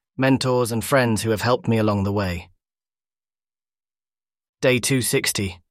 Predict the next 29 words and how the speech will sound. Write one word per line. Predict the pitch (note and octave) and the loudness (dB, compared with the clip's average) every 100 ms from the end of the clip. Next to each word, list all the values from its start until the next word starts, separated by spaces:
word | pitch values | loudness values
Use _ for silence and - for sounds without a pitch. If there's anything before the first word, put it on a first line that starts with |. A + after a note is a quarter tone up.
| _ _ _ _ _ - | _ _ _ _ _ -4
Dear | C3 | 0
Diary, | B2 A#2 G#2 G2 F2+ - _ _ _ _ _ _ _ _ | 0 0 -2 -4 -8 -12 _ _ _ _ _ _ _ _
life | D3+ F3 E3 | 0 0 0
is | C#3 | -4
good, | - C3 G2 - _ _ | 0 0 -2 -8 _ _
and | C3+ B2+ | -4 0
I'm | C#3 | 0
content | C3+ C3+ A#2+ D#3+ C#3 | -2 -4 0 0 0
with | C3 | -2
the | A#2 | -4
path | G#2 D3 C3+ - | -2 0 0 -2
I've | A2 | -6
chosen. | - A2 G2+ G2 F2+ - _ _ _ _ _ - | -2 0 0 -2 -6 -10 _ _ _ _ _ -2
My | C3 | -2
apartment | A#2+ C#3+ C3 B2+ - | 0 0 0 -2 -2
feels | C3+ B2 | -2 0
like | B2+ B2 | -2 -2
home, | - C#3 C3 C#3 - _ _ | 0 2 2 -2 -10 _ _
my | B2+ B2+ | -2 0
job | A#2 C3+ A#2+ | 2 2 2
is | A2+ | -2
fulfilling, | - A2 - D3 A#2 G#2 - - - - | -4 -2 2 2 2 -4 -10 -20 -12 -2
and | C3+ | 0
I've | C3+ B2 | 2 0
rekindled | C#3 - E3 D3 A#2+ A2 | -4 -2 0 0 0 -2
my | A#2+ | 0
love | A#2+ C3 A#2+ | 2 0 0
for | - A#2+ | -2 0
literature. | C#3+ - A2+ - F#2 | 0 -2 -2 -2 -4